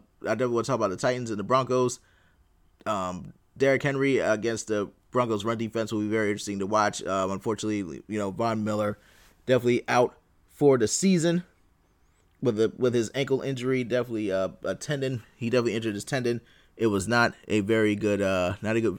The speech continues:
not a very good day for that dude. I, I wish him the best, and hopefully he will heal.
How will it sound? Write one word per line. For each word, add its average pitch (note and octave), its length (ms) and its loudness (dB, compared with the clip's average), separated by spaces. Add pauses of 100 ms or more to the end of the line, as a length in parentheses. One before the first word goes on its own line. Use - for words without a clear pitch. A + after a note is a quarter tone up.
not G2 300 -4
a A#2 40 0
very A2 200 2
good G#2+ 140 -2
day G2+ 260 0 (560)
for B2 220 4
that A2 180 4
dude. A2 280 2
I, G2 180 0 (120)
I G#2 100 2
wish A#2 260 0
him G#2+ 80 -2
the G2 80 -2
best, A2 340 2
and F#2+ 100 -2
hopefully G#2 340 0
he G#2+ 140 0
will F#2 140 0
heal. C#3+ 400 2